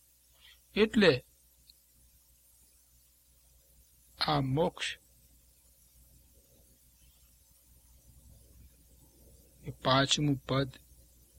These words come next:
એમને અહીંયા સ્પષ્ટતાથી બતાવ્યું છે. અસ્થિ અને નાસ્તિ બે અપેક્ષાથી બતાવ્યું છે. અને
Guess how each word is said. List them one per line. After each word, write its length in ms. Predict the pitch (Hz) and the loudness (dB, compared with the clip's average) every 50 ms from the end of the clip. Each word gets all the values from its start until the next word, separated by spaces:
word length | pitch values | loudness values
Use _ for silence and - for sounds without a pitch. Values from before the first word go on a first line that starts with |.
| - - - - - - - _ _ - - - - - - | -20 -20 -20 -20 -20 -20 -20 _ _ -20 -20 -20 -14 -8 -4
એમને 420 | 165 156 151 147 143 139 131 135 - - - _ _ _ - - - - - - - - - - - - - - _ - - - - - - - | -4 -2 0 0 0 0 -2 -4 -8 -14 -20 _ _ _ -20 -20 -20 -20 -20 -20 -20 -20 -20 -20 -20 -20 -20 -20 _ -20 -20 -20 -20 -20 -10 -6
અહીંયા 340 | 151 147 147 143 135 135 - - - - - - - - - - | -2 0 0 0 -2 -4 -8 -12 -20 -20 -20 -20 -20 -20 -16 -8
સ્પષ્ટતાથી 880 | - - - - - 165 - - - - - 139 - 151 131 - - 147 | -6 -6 -6 -2 0 0 0 0 -2 -2 -10 -8 -4 -4 -6 -4 -4 -4
બતાવ્યું 480 | 131 135 135 - 170 170 185 202 196 | -4 -4 -4 2 2 2 2 2 0
છે. 320 | 175 - 214 185 160 - - - - _ - - - - - - - - - - - - - - - - - | 0 0 -2 -2 -2 -6 -10 -18 -20 _ -20 -20 -20 -20 -20 -20 -20 -20 -20 -20 -20 -20 -20 -20 -20 -12 -6
અસ્થિ 400 | 156 147 - - - - 156 147 | -4 -4 -4 -4 -4 -4 -2 0
અને 140 | 139 143 139 | 0 0 0
નાસ્તિ 680 | 135 139 143 143 - - - - - 160 160 160 - - - - - - | 0 0 0 -2 -4 -6 -10 -8 -6 -6 -6 -8 -12 -20 -20 -20 -12 -4
બે 220 | 143 151 147 143 | -2 0 0 0
અપેક્ષાથી 640 | 135 - - 143 139 - - - 151 143 135 - 151 | -2 -2 -4 -6 -4 -4 -6 -4 -4 -6 -6 -6 -8
બતાવ્યું 480 | 135 139 135 - 160 165 170 175 170 | -6 -8 -6 -4 -4 -4 -4 -2 -4
છે. 220 | 160 - 156 147 135 - - - - - - - - - - - - - - - - - - - - - - - - - - - - - - - - - - - - - - - | -4 -4 -6 -8 -10 -12 -18 -20 -20 -20 -20 -20 -20 -20 -20 -20 -20 -20 -20 -20 -20 -20 -20 -20 -20 -20 -20 -20 -20 -20 -20 -20 -20 -20 -20 -20 -20 -20 -20 -20 -20 -20 -20 -10
અને 400 | - 175 175 180 180 180 175 180 | -6 -4 0 0 2 2 2 0